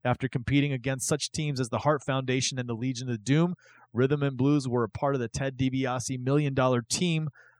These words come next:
along with his mystery partner, the debuting Undertaker, against Rhodes' Dream Team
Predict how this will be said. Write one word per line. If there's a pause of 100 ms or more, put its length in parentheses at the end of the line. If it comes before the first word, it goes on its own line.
(260)
along
with
his
mystery
partner,
the
debuting (140)
Undertaker,
against
Rhodes'
Dream
Team